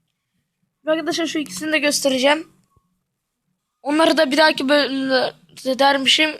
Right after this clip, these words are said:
ya da göstereyim. <clears throat> Benim bunu göstereyim bir de arkadaşlar. Bak arkadaşlar gözü bu. Bir dakika ya.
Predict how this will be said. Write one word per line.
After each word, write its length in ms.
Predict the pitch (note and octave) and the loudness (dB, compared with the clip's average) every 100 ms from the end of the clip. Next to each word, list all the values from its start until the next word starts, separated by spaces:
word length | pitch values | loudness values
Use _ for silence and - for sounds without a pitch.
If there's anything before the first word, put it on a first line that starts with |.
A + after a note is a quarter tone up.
| _ - | _ -8
ya 200 | B3+ A#3 | -4 -4
da 40 | |
göstereyim. 500 | A#3 A#3 - A#3 - _ _ _ _ _ _ _ _ _ - | -4 -8 -10 -10 -12 _ _ _ _ _ _ _ _ _ -16
<clears throat> 960 | D4 C#4 - _ _ _ _ _ _ A#3+ | -12 -12 -14 _ _ _ _ _ _ -8
Benim 120 | C#4+ | -4
bunu 260 | E4 F4+ | 0 2
göstereyim 480 | E4+ D4+ - B3 A#3+ | 2 2 0 -4 -4
bir 100 | G#3 | -2
de 60 | G#3+ | -4
arkadaşlar. 580 | G#3 G#3 - B3 C#4 - _ _ _ _ _ _ _ _ _ _ _ _ _ _ _ _ _ _ C#4+ | -4 -6 -2 -2 -4 -10 _ _ _ _ _ _ _ _ _ _ _ _ _ _ _ _ _ _ -4
Bak 160 | D4 | 2
arkadaşlar 480 | D#4 D4 C#4+ C4+ A#3+ | 2 4 2 2 0
gözü 580 | G#3+ C4+ A#3 C#4 D#4+ E4 _ _ _ | 0 -2 0 0 0 0 _ _ _
bu. 300 | A#3 C4+ D4 _ _ | 0 0 0 _ _
Bir 80 | G#3 | -16
dakika 240 | G3+ G3+ | -14 -14
ya. 180 | G3+ | -16